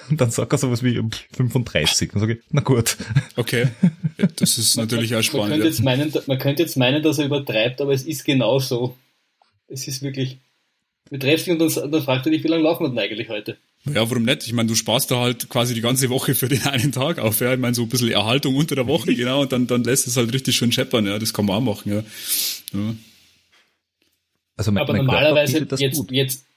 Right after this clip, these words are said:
Speaker 3: nicht, nicht Corona, machst du halt aber auch relativ viele Wettkämpfe. Also du bist dann alle zwei
Speaker 1: Genau.
Speaker 3: Wochen auf irgendeinem
Speaker 2: Ja, okay.
Speaker 3: Schieß mich tot, zehn Kilometer Lauf oder irgendwo einen Halbmarathon
Speaker 2: Mhm.
Speaker 3: oder was weiß ich.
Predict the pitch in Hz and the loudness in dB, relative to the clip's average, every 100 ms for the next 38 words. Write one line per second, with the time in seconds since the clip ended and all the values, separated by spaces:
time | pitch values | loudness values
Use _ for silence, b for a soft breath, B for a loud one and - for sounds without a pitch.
0 | _ _ 139 143 143 - 147 143 - 135 | _ _ -2 -2 -2 -4 -4 -2 0 0
1 | 113 139 147 139 127 123 - 127 127 123 | 2 2 2 4 2 2 0 -2 0 0
2 | 120 - 120 120 117 127 135 123 110 107 | -2 -2 -2 0 -2 -4 -4 -4 -4 -6
3 | - 117 104 120 - 117 127 131 131 127 | -4 -6 -4 -6 -4 -6 -6 -6 -2 -2
4 | - 131 127 117 127 127 135 123 123 - | 0 0 2 2 0 0 2 4 2 0
5 | 131 131 131 127 123 123 98 92 98 92 | -2 0 0 2 2 2 0 0 -2 -4
6 | - - 139 131 131 - 131 131 131 - | -6 -8 -4 0 0 0 2 2 0 0
7 | 135 131 139 131 127 123 131 123 120 127 | 2 2 0 2 2 2 0 2 4 2
8 | 127 - 123 120 123 120 131 127 123 127 | 0 -6 -6 0 0 2 0 0 0 -2
9 | 117 117 120 127 117 104 113 117 113 117 | 0 -2 0 0 2 2 2 -2 -4 -6
10 | 113 127 107 110 - | -6 -6 -8 -8 -10